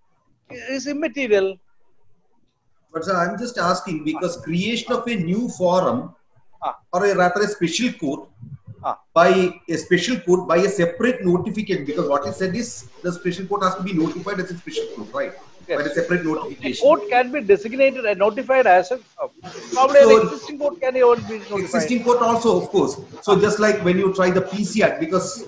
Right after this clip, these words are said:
Speaker 2: P C
Speaker 1: Yes.
Speaker 2: Act is a special court by its own. All the other courts are pre-, precluded. So
Speaker 1: Yes.
Speaker 2: normally would a clash occur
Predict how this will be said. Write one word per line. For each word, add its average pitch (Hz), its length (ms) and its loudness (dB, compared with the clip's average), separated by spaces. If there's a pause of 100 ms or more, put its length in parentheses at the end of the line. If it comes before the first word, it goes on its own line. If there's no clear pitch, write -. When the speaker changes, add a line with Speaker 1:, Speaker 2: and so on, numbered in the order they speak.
Speaker 2:
P 175 100 -4
C 175 120 0
Speaker 1:
Yes. 202 100 0
Speaker 2:
Act 220 100 -2 (180)
is - 120 -14
a 175 40 -18
special 175 320 -10
court 185 200 0
by 170 100 4 (100)
its - 160 -10
own. 123 180 -4 (480)
All 196 260 4
the 233 120 2
other 214 140 0
courts 190 260 2
are - 160 -2
pre-, 160 140 -10 (120)
precluded. 160 560 -4 (480)
So 254 360 -2
Speaker 1:
Yes. - 140 -6 (840)
Speaker 2:
normally 220 480 -2
would 208 240 -6
a 247 100 -2 (100)
clash 190 320 -2
occur - 380 -4